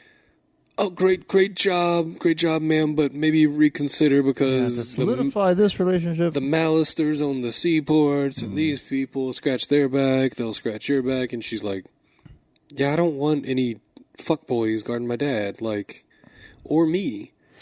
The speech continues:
Speaker 2: See, even to all this, they're so, it's so good.
Speaker 1: Yeah.
Speaker 2: 'Cause they're right.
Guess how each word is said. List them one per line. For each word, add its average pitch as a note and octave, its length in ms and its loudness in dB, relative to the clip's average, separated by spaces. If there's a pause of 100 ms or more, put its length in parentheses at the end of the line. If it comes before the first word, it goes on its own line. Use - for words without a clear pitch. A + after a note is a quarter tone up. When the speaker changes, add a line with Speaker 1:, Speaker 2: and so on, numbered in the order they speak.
(480)
Speaker 2:
See, A3+ 180 2
even A3 240 4
to G3+ 60 4
all F3 200 8
this, B2 280 2
they're C3 140 -2
so, - 400 -4
it's - 200 -4
so F#3+ 240 0
good. A2 400 -6 (540)
Speaker 1:
Yeah. G#2 180 0
Speaker 2:
'Cause C#3 180 4
they're G#3+ 220 8
right. B2 420 2